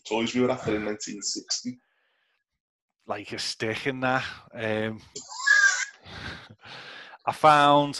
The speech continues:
Speaker 2: um,
Speaker 1: Here's a tangerine.
Speaker 2: well, when you're searching for this stuff, it just rounds it up into decades.
Speaker 1: I know.
Speaker 2: So I found pop guns. There was a lot of cowboy and Indian stuff.
Speaker 1: Yeah.
Speaker 2: Um, it was very, very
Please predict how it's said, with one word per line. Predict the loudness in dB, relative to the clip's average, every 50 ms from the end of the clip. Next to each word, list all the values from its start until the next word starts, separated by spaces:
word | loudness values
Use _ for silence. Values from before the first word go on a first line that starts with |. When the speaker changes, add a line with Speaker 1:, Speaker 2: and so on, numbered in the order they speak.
| -8 -4
Speaker 2:
um, | 0
Speaker 1:
Here's | 2 4 4 4 4 4 2 2 0 -2 -4 -4
a | -4
tangerine. | -4 -6 -2 0 0 2 2 2 2 0 -2 -4 -8 -14 _ _ _ _ _ _ _ _ _ _ _ _ -2
Speaker 2:
well, | 0 2 2 2 0 -6 -12 -20 _ _ _ -20 -20 -18 -6 0
when | 2 2 2 2
you're | 0
searching | -2 0 2 2 2 2 0 -2 -4 -8 -6
for | -6 -4
this | -4 -4 -4
stuff, | -4 -4 -2 0 0 0 0 -2 -8 -20 -20 _
it | -12 -10 -8
just | -6 -6 -4 0 2
rounds | 2 4 2 2 -2 -4 -4
it | -2 -2
up | 0 0 -2
into | -4 -6 -6 -8 -8 -8 -6
decades. | -4 -4 -4 -4 -4 -4 -4 -4 -6 -8 -10 -12 -12 -12 -12 -12 -14 -16 -20 _ _ _ -6
Speaker 1:
I | -4 -2
know. | 0 2 4 4 4 2 2 -2 _ _ _ _ _ _ _ _ _ _ _ _
Speaker 2:
So | -12 -4 0 2 4 4 4 2 0 -4 -6
I | -6 -6
found | 0 2 4 4 6 4 4 2 -2 -2
pop | 2 2 4 4 4
guns. | 4 6 6 4 4 2 -2 -8 -10 -12 -10 -10 -10 -8 -8
There | -6
was | -2 0
a | 0
lot | 2 4 4 4 4
of | 2 -2
cowboy | -2 -2 0 0 0 0 0 0 -2 -2
and | -4 -6
Indian | -8 -10 -10 -10 -12 -12 -10 -10
stuff. | -10 -6 -4 -4 -4 -4 -6 -12 -18 -20 -20 _ _ _ _ _ -20 -20 -20 -20 -20 -20 _ _ _ -2
Speaker 1:
Yeah. | 2 2 2 2 0 -2 -6
Speaker 2:
Um, | -8 -12 -18 _ _ -12
it | -12
was | -12 -4
very, | 0 2 4 4 4 2 0
very | 2 2 2 2 2 0 -2 -6